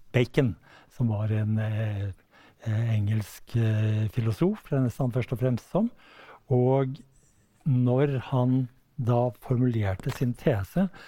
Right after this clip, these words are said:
så var det fordi at han observerte at vi går over fra en tilstand i samfunnet hvor det vi gjør, og måten vi livnærer oss på, er mindre og mindre naturbestemt og mer og mer samfunnsbestemt.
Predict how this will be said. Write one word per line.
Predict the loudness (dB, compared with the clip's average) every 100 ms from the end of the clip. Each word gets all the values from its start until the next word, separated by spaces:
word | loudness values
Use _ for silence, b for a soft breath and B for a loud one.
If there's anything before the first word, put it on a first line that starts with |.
| B
så | -4 0
var | 2 0
det | 0
fordi | 0 2
at | 0 -2
han | -2 -2 0
observerte | -2 -2 -2 0 0 -2 -2
at | -2 -2 -4
vi |
går | -2 0 0 0
over | -2 -2 -2
fra | -2 -2 0 2
en | 0 -2
tilstand | -4 -4 -4 -4 -2 0
i | -2
samfunnet | -2 -4 -4 -2 0 0 -4 B B B B _
hvor | 0 0 -2 -10 _
det | -2 2 4
vi | 4
gjør, | 2 2 0 -4 -4
og | 0 2
måten | 2 0 0 0
vi | 2
livnærer | 0 0 0 -2 -2 -2 -2
oss | -4
på, | -4 -4 -6 B B B B B
er | 2 2
mindre | 2 0 0 2
og | 2
mindre | 2 0 0 -2
naturbestemt | -4 -4 -4 -2 -4 0 0 -2 -2
og | 0
mer | 2 2 2
og | 0
mer | 0 -2
samfunnsbestemt. | -2 -2 -6 -8 -8 -2 -2 -2